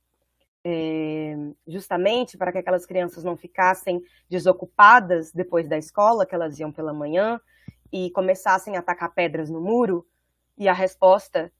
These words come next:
das crianças e dos jovens que a gente via ali, né, dos,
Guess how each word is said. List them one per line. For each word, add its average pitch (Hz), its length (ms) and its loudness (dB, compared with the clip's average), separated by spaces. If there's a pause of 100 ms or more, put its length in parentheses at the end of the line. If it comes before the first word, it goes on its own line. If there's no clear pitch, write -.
(600)
das 170 320 -6
crianças 175 600 -2
e 160 60 -8
dos 165 180 -4
jovens 170 540 6
que 170 80 -6
a 156 40 -4
gente 165 320 -10
via 165 200 -6
ali, 156 180 -4
né, 175 300 0
dos, 160 480 -8